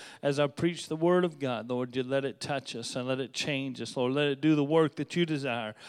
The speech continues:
in our lives, Lord, in the precious name of Jesus Christ. Would you say amen?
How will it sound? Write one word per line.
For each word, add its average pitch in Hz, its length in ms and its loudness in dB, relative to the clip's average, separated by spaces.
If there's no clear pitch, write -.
in 135 120 0
our 127 160 2
lives, 120 460 -4
Lord, 123 240 2
in 123 60 -6
the 123 80 -4
precious 131 500 -6
name 139 300 0
of 135 100 0
Jesus 147 480 -4
Christ. - 480 -8
Would 117 160 -6
you 117 40 -8
say 123 260 -2
amen? 139 400 -2